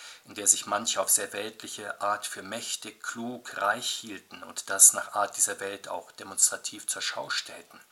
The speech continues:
und dabei christliche Geschwister demütigten. Das jedoch ist der Zustand der Spaltung, der in der christlichen Gemeinde nicht sein soll, ebenso wenig wie in jedem Körper ein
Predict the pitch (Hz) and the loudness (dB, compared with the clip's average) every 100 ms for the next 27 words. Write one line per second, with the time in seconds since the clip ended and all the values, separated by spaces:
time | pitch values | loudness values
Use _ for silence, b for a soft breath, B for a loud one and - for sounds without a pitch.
0 | B B B B 123 - 104 101 - 123 | B B B B 0 0 2 -2 -2 4
1 | - 107 - - - - 123 - 104 113 | 4 4 -10 -4 -2 6 6 6 0 -8
2 | 131 131 120 101 - - - _ B B | -8 -4 0 0 -4 -18 -20 _ B B
3 | B B B 113 - 120 113 - - 208 | B B B 6 6 6 0 4 4 4
4 | - 139 - 104 101 98 - - 95 107 | -2 -2 -2 -2 -2 0 0 0 -2 -2
5 | - 117 110 - - 90 90 - 113 - | -4 -4 -6 -10 -14 -12 -10 -8 2 2
6 | - - 98 92 90 98 90 92 - - | 2 -8 -10 -6 -2 -2 -6 -12 4 6
7 | 90 85 - 104 120 - B B B 107 | 6 2 0 2 -2 -6 B B B -8
8 | 107 104 90 95 98 95 - - - 90 | 0 0 0 -8 -8 -10 -12 -14 -14 -14
9 | 87 87 87 85 - - 104 - 98 90 | -14 -14 -14 -16 -14 -4 -4 -2 -4 -4